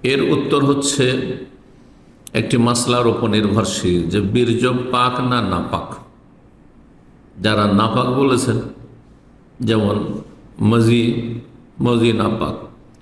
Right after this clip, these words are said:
পেশাব নাপাক, পায়খানা নাপাক, হ্যাঁ, মানুষের রক্ত নাপাক, তো যেগুলো নাপাক, ওই রকম যদি নাপাক হয়,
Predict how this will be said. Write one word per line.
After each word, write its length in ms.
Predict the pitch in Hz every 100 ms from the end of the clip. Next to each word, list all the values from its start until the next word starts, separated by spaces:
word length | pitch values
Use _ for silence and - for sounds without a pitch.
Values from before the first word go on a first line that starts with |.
| - - -
পেশাব 360 | 117 - 113
নাপাক, 500 | 107 98 95 - 76 - - - - - -
পায়খানা 480 | 113 113 127 113 113
নাপাক, 480 | 101 95 92 78 78 - - - - -
হ্যাঁ, 500 | 107 107 98 87 - - - - - - - - -
মানুষের 680 | 110 113 110 - 110 - -
রক্ত 460 | 113 113 - 110 98 98 95 - - - - - - -
নাপাক, 600 | 107 110 107 95 - - - - - - - -
তো 400 | 120 101 101 101 - - - - - - - - -
যেগুলো 460 | 90 113 113 127 117
নাপাক, 840 | 104 104 101 104 123 123 - - - - 110
ওই 80 | 127
রকম 260 | 117 92
যদি 220 | 90 101
নাপাক 360 | 127 139 139 139
হয়, 300 | 135 107